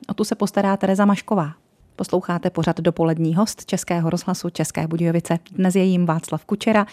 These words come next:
z marketingu Zoo Tábor, kterou nám teď představí. Jak byste,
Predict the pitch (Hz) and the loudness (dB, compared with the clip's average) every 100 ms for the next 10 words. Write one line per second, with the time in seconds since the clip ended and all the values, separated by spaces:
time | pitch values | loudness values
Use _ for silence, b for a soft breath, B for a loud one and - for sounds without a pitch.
0 | B B B 185 196 196 202 196 185 175 | B B B 4 4 4 0 2 2 2
1 | 170 170 160 160 156 160 156 160 B B | 4 4 4 2 2 2 2 0 B B
2 | B B 226 233 240 240 240 - - 208 | B B 4 6 8 6 2 -2 -4 -4
3 | - 190 175 160 175 - 208 233 - - | -2 0 2 0 -2 -2 0 0 0 -2
4 | 190 | -2